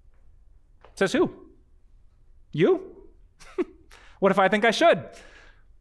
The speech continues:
No, the very word itself appeals to a higher authority who says that some things are always good and some things are always bad. No matter the culture,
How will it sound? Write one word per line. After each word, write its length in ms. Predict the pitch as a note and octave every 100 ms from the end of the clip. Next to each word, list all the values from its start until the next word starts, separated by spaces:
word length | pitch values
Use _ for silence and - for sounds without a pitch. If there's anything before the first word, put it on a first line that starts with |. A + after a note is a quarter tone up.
| - -
No, 80 | F3+
the 80 | D3
very 180 | G#3 A3
word 220 | F3 F#3
itself 300 | - E3+ D3+
appeals 520 | D3 - G#3+ F#3+ F3
to 140 | - D3+
a 60 |
higher 340 | C3+ D#3 D#3+ C#3+
authority 460 | C3+ C#3 B2+ B2+
who 100 | B2
says 240 | D3 D#3 C#3+
that 100 | D3+
some 180 | F3+
things 200 | F3+ D#3+
are 80 | C#3
always 360 | - C3+ D3+ B2+
good 300 | A#2+ A2+ A#2 - - _ - -
and 100 | C3
some 160 | F3+ D#3+
things 160 | D#3+
are 80 | D#3
always 260 | D3+ E3+ C#3+
bad. 320 | D3+ A2+ A2+ - - _ _ _ _ _ _ _ - - - - -
No 60 |
matter 200 | D3+ F3+
the 80 | E3+
culture, 560 | - F#3 G3 G#3 A3